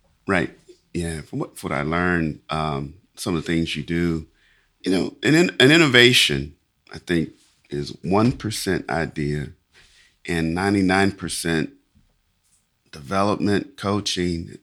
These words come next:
implementation. That, the one percent is inva-, is, is super valuable, but the ninety-nine percent is absolutely required. So, you know, I need to spend more <laughs> time with you guys to help to partner,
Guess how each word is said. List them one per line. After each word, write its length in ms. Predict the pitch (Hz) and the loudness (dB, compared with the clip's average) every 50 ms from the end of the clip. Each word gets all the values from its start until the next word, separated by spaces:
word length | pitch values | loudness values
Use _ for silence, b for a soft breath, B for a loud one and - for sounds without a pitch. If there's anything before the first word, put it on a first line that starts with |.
| _ - | _ -4
implementation. 960 | 92 92 82 78 76 82 76 73 - - 80 76 73 - - - 50 50 - _ _ _ _ _ _ _ _ _ _ _ _ _ _ _ | -4 -4 -4 -4 -4 -4 -4 -4 -6 -6 -8 -8 -8 -8 -10 -14 -14 -18 -20 _ _ _ _ _ _ _ _ _ _ _ _ _ _ _
That, 200 | - - - - - _ _ _ _ _ _ _ _ _ _ _ _ _ _ _ _ | -6 -4 -4 -6 -8 _ _ _ _ _ _ _ _ _ _ _ _ _ _ _ _
the 80 | - | 0
one 120 | 98 120 139 | 2 2 2
percent 300 | - 107 101 - 120 110 | 2 0 0 2 2 2
is 100 | 101 92 | 2 0
inva-, 340 | 82 78 71 73 73 - - - - | -2 -2 -2 -4 -4 -6 -8 -8 -8
is, 180 | 82 78 71 | -6 -6 -6
is 200 | - - 71 - | -8 -8 -8 -8
super 160 | - - - | -8 -8 -10
valuable, 500 | 71 - 76 73 76 71 64 64 64 60 - | -10 -8 -6 -6 -6 -6 -8 -10 -12 -14 -14
but 120 | 58 60 - | -14 -10 -8
the 60 | 69 | -4
ninety-nine 400 | 80 90 92 90 90 92 92 85 | -2 0 0 2 2 2 0 -2
percent 240 | - 76 - 76 71 | -6 -8 -8 -6 -6
is 100 | 69 78 | -4 -2
absolutely 480 | 80 80 80 - - 78 80 78 62 | -2 -2 -2 -4 -6 -6 -6 -6 -6
required. 560 | 60 71 - - 87 80 76 73 64 - - _ b b b b b b b b b b b | -6 -10 -12 -12 -12 -10 -10 -10 -10 -12 -16 _ b b b b b b b b b b b
So, 720 | - - 101 90 87 85 85 85 76 - - - - - _ _ _ _ _ _ | -4 -2 0 2 2 2 0 0 -4 -6 -10 -16 -18 -20 _ _ _ _ _ _
you 100 | - 90 | 0 2
know, 360 | 87 85 80 80 80 76 - - _ _ _ _ _ _ - | 2 2 2 0 0 -2 -4 -8 _ _ _ _ _ _ 2
I 100 | 95 110 | 4 4
need 300 | 113 127 127 113 107 - | 6 6 4 4 4 2
to 100 | - 80 | -2 -6
spend 400 | 76 - - - 90 90 87 82 | -8 -8 -6 -2 0 0 0 0
more 180 | 82 80 82 82 | 0 -2 -4 -4
<laughs> 120 | - - - | -4 -6 -4
time 200 | - 107 76 87 - - | -2 -2 -2 -2 -2 -4
with 200 | 101 80 - - | -4 -4 -4 -6
you 120 | 82 82 | -6 -6
guys 600 | - - 67 69 69 69 69 71 71 - - - b b b b b b b b b _ | -6 -6 -6 -6 -6 -6 -8 -10 -12 -12 -16 -20 b b b b b b b b b _
to 180 | - 85 82 80 | -4 -4 -4 -2
help 520 | 80 92 92 92 82 - - - _ _ | -2 0 0 0 0 -2 -4 -10 _ _
to 120 | - - 82 - - _ _ | -10 -8 -8 -10 -12 _ _
partner, 800 | - - 101 95 92 - - 90 87 87 87 87 85 82 85 | -4 0 4 4 4 4 2 0 0 2 2 0 0 -2 -4